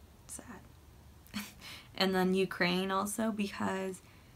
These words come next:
she, like I said, like, she just, her eyebrows look really nice too, like, really healthy too.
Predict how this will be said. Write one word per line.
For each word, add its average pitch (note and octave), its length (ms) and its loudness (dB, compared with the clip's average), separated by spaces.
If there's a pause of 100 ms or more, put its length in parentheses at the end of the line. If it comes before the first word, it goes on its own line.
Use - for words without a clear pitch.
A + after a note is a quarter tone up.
(280)
she, - 240 -8
like F#3 200 0
I F#3 120 0
said, - 380 -6
like, - 180 -10
she G3 120 -6
just, G3+ 240 -4 (100)
her F#3 220 2 (200)
eyebrows F3 340 6
look F3 140 0
really F3 200 4
nice D#3+ 260 -2
too, F3+ 340 -4 (140)
like, F3+ 220 -4
really F#3 380 -2 (280)
healthy - 320 -12
too. - 1040 -14